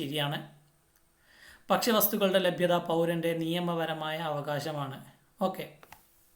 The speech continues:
ക്ലിയർ ആണല്ലോ. അപ്പം ഇതും ഇതും കണക്ട് ചെയ്യാൻ പറ്റും. ഓപ്ഷൻ മൂന്നും ഒന്നും കണക്ട് ചെയ്യാൻ പറ്റും. ഒരേ കാര്യം തന്നെ പറയുന്നത്. നിയമപരമായ സർക്കാരിൻ്റെ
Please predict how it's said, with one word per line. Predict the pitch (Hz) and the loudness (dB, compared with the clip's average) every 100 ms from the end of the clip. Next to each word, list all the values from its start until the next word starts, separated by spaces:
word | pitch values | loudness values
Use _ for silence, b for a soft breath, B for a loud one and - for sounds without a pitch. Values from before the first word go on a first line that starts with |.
| _ _ _ _ _ _ _ _ _ _ - | _ _ _ _ _ _ _ _ _ _ 0
ക്ലിയർ | 170 165 | 2 4
ആണല്ലോ. | 156 151 147 - - _ _ _ _ _ _ _ _ _ _ | 2 -2 -6 -10 -20 _ _ _ _ _ _ _ _ _ _
അപ്പം | 202 220 202 | -6 -4 -2
ഇതും | 185 240 - | 0 0 0
ഇതും | 196 208 196 | -2 0 0
കണക്ട് | 170 - | 0 0
ചെയ്യാൻ | 180 151 | 0 0
പറ്റും. | 135 151 | -2 -6
ഓപ്ഷൻ | 147 - 185 208 B B B - 165 | -6 -4 -4 -6 B B B -4 0
മൂന്നും | 170 190 214 226 - - | 2 4 4 2 0 -2
ഒന്നും | 170 185 190 | -2 0 0
കണക്ട് | 202 147 - | -2 -2 -4
ചെയ്യാൻ | 160 | -4
പറ്റും. | 139 165 | -4 -2
ഒരേ | 180 214 | 2 4
കാര്യം | 196 185 180 | 4 4 2
തന്നെ | 170 151 | 0 0
പറയുന്നത്. | 139 135 151 | -4 -4 -4
നിയമപരമായ | 165 185 190 190 196 | -4 -2 -2 0 0
സർക്കാരിൻ്റെ | - 156 - 185 190 | 0 -2 0 2 4